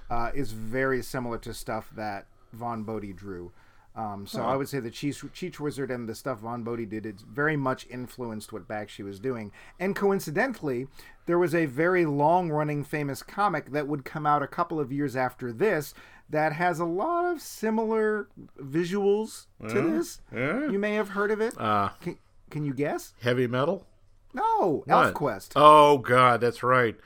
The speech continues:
Speaker 2: The
Speaker 1: Yeah.
Speaker 2: el-, the elves, if, if you just took the ones you see in this and make 'em all blonde, yeah, short, big ears.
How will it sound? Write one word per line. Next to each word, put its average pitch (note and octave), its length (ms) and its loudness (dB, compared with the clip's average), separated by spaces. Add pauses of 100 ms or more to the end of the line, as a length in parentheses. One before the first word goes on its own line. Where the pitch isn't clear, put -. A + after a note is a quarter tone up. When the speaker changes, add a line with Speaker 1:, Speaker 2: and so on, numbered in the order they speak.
(320)
Speaker 2:
The C#3+ 120 0
Speaker 1:
Yeah. G#3 80 6
Speaker 2:
el-, F3+ 240 8
the E3 220 0
elves, E3+ 360 6
if, C#3+ 180 -2
if C#3 160 -6
you D3 220 -4
just D#3+ 200 -6
took E3 200 0
the D#3+ 80 0
ones C#3 280 0
you C3+ 100 0
see C#3+ 200 -2
in B2+ 120 0
this C#3 180 0
and A#2+ 100 -2
make C3 180 -2
'em B2+ 120 0
all B2 140 2
blonde, A2+ 680 0 (540)
yeah, F3 240 0
short, D3+ 560 4
big C3 220 -2
ears. C3 500 0